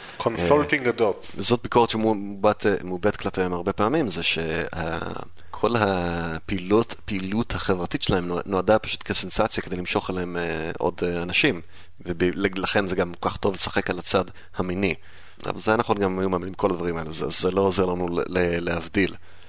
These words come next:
Speaker 2: בואו אני אספר לכם עוד קצת עליהם. הנושא של המין הוא די חזק שם, כפי שאמרנו. יש ספר שנקרא Sensual Meditation, שמתאר את כל המהלכים שמהם, מהם אתה מגיע מ-, אה,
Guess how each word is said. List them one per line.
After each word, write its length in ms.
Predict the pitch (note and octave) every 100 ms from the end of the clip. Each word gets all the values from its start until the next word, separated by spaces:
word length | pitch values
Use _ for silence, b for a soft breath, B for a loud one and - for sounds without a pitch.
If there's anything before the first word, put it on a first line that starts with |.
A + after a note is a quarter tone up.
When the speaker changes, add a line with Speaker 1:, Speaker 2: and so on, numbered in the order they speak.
| b b b
Speaker 2:
בואו 180 | - G2
אני 80 | G2
אספר 220 | - -
לכם 160 | G2 G2+
עוד 160 | - F2
קצת 260 | - G#2 F#2
עליהם. 300 | F2 E2+ E2
הנושא 320 | F2 - G2+
של 180 | - -
המין 340 | E2+ G#2+ G2
הוא 120 | F2
די 140 | E2+ F2
חזק 300 | F2 F2 -
שם, 160 | F2
כפי 160 | - -
שאמרנו. 420 | F2+ G2 A#2+ E3 B B -
יש 120 | F2
ספר 200 | - F2+
שנקרא 360 | E2+ F2 - F2
Sensual 360 | - G2 -
Meditation, 640 | F2 E2 F2+ A#2 B2+ B2+ -
שמתאר 460 | E2+ D#2+ F2 E2+
את 180 | E2+ - b b b b b b b b
כל 200 | - F#2+
המהלכים 1000 | D#2+ E2+ E2+ - - A2 F#2+ F2+ - G#2+ A2
שמהם, 540 | F2 F2 E2+ E2+ E2
מהם 340 | - E2+ E2 E2
אתה 140 | D#2+
מגיע 440 | E2+ F2+ F2 E2+ D#2+ - B B B B -
מ-, 100 | E2+
אה, 420 | E2 F2 - D#2+